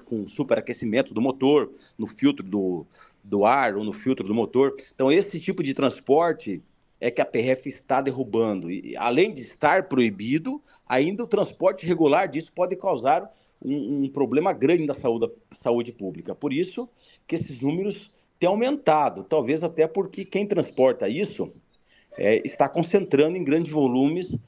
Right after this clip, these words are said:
pra aproveitar aí a, a viagem, tentar driblar a fiscalização. Porém, junto com isso, temos outras apreensões. Tivemos nesse mês de maio grandes apreensões de maconha,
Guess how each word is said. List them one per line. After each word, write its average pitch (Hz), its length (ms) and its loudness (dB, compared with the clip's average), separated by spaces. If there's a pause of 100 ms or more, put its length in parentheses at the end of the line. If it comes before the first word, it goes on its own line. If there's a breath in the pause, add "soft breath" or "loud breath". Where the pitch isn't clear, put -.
(120)
pra 165 120 2
aproveitar 156 680 2
aí 113 360 -2 (240 soft breath)
a, 101 260 -2
a 101 40 2
viagem, 113 420 4
tentar 123 240 0
driblar 113 320 0
a - 40 -8
fiscalização. 123 800 -4 (300 soft breath)
Porém, 240 240 2
junto 202 260 -4
com 139 140 0
isso, 196 300 0
temos 190 360 -4
outras 170 320 2
apreensões. 104 760 -4
Tivemos 139 360 0
nesse 131 240 -6
mês 110 300 -2
de 95 140 -8
maio 143 480 -2 (280 soft breath)
grandes 165 300 2
apreensões 135 760 -2
de 92 200 -8
maconha, 139 640 0